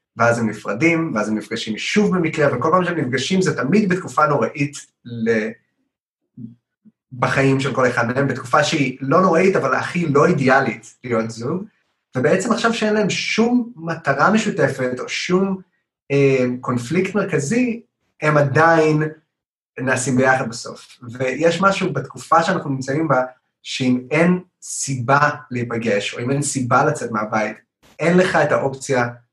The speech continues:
לראות אנשים. וכאילו, רציתי לראות סרט שגם כשאין סיבה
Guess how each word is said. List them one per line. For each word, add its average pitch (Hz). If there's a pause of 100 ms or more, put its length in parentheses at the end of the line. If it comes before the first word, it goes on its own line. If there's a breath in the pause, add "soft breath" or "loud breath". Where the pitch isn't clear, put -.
לראות 123
אנשים. - (500)
וכאילו, 147 (160)
רציתי 202
לראות 202
סרט 175
שגם 143
כשאין 160
סיבה 139